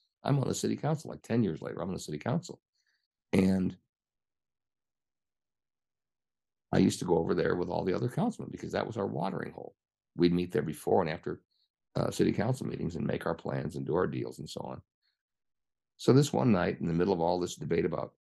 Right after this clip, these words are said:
funding, and I'm in such strong opposition to the, to the Metro Center, um, I walked over there, uh, after the, the council meeting was over, waiting for the guys to come over, we could talk. Nobody came in.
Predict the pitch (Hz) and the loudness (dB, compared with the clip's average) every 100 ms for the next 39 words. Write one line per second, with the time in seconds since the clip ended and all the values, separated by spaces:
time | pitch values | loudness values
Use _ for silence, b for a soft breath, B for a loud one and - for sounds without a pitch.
0 | _ - - - 123 71 64 - _ _ | _ -18 -2 4 4 4 -2 -12 _ _
1 | _ - 50 50 - - - _ _ _ | _ -6 -2 0 0 -2 -4 _ _ _
2 | 78 80 - - - - 85 78 78 73 | -2 -2 -4 -10 -4 0 2 0 -4 -2
3 | 123 123 73 71 - 67 64 - - - | 0 0 -4 -6 -8 -6 -6 -4 0 0
4 | 135 - - - - - b b b _ | 0 -6 -8 -8 -8 -12 b b b _
5 | - 87 80 - - - _ 82 82 85 | -4 0 0 0 -6 -12 _ 0 2 2
6 | - 82 82 87 85 80 - - - _ | 2 0 2 2 0 -4 -10 -12 -12 _
7 | _ _ _ - 87 - - - - - | _ _ _ 0 0 0 -2 0 -2 -6
8 | - 139 160 71 - - - 80 73 90 | -2 0 0 -4 -4 -6 -4 -2 0 -2
9 | 104 - 78 82 - - 90 80 82 - | -4 -4 0 0 -2 -2 0 0 -4 -8
10 | - - - _ _ _ _ _ _ _ | -8 -8 -10 _ _ _ _ _ _ _
11 | _ _ _ - 85 80 - - - - | _ _ _ -2 0 0 -4 -8 -10 -12
12 | 82 | -14